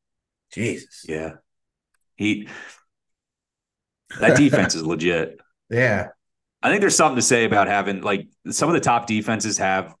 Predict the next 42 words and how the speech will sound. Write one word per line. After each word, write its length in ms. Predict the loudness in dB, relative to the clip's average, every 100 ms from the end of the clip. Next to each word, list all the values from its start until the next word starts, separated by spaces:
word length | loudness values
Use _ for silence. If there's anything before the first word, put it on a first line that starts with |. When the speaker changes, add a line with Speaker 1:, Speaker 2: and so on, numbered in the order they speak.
| _
Speaker 2:
a 100 | -6
really 320 | -4 0 0 0
good 240 | -2 -2
middle 160 | -4 -4
linebacker. 580 | -4 -2 0 0 -2
I 40 | -4
think 140 | -4
they're 100 | -6
starting 300 | -6 -2 -2
to 120 | -4 -6
come 140 | -4
back 240 | -2 -2
a 40 | -4
little 160 | -6 -4
bit 140 | -6
where 400 | -4 -2 -2 -6 -12 _ _ _ -6
before 340 | -2 2 4 4
it 60 |
was 120 | 2 0
just 140 | -2
like, 300 | -2 -2 -4 -2
it's 180 | 0
like 140 | 0 0
running 220 | 0 0
backs. 220 | -2 -4
It's 60 | -4
like, 120 | -4
"Oh, 160 | -2 -2
just 160 | -4
grab 260 | -4 -2 -2
a, 240 | -2 -4 -8
grab 240 | -4 -2 0
whoever." 540 | 0 -2 -2 -6 -8
It's 120 | -10 -8
like, 120 | -4
no, 260 | -2 0 0
like, 260 | -2 -4 _ _ _ -4
Niners, 480 | 0 0 0 -2 -2
they 80 |
have 100 | -4
Fred 240 | -2 -4 -2
Warner. 540 | -2 0 0 -2 -4